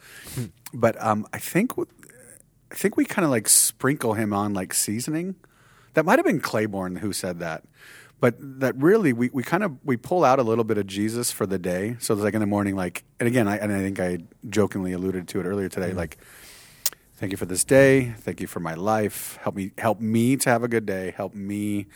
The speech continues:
Speaker 2: And it's this really self-centered, self-focused,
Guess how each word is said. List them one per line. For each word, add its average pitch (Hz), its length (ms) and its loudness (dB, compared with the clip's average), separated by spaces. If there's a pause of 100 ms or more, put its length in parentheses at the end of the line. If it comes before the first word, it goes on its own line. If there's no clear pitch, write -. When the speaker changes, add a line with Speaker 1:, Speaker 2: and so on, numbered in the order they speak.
(320)
Speaker 2:
And 104 140 0
it's - 100 -2
this 101 240 0
really 120 800 0
self-centered, 101 1300 2
self-focused, 95 1120 -4